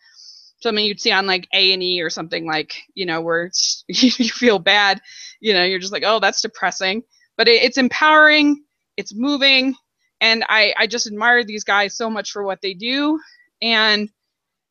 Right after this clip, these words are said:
uh, and it's not like, also, it's not like a worshipful, um, kind of piece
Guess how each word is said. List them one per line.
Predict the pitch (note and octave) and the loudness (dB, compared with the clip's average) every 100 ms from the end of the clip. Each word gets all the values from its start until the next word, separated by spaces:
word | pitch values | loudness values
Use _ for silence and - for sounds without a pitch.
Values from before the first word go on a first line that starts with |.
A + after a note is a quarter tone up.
| - | -4
uh, | G#3 G3 F#3+ - | 0 2 2 2
and | A#3+ | 2
it's | C4 D#4+ | 0 2
not | F4+ C#4 | 2 4
like, | D4 | 2
also, | A#3+ C4+ C4+ B3+ | 2 2 2 -2
it's | A3+ | -2
not | C#4 | -2
like | C4 C4 | 0 -2
a | |
worshipful, | G#3+ A#3 B3 A3 - A3 G#3+ G#3 _ _ _ _ _ _ _ _ - | 0 0 0 -2 -2 -2 -2 -6 _ _ _ _ _ _ _ _ -8
um, | G3 | -8
kind | F#3+ A3 G3+ | -4 -2 -2
of | G3 | -4
piece | - G#3+ - | -8 -8 -8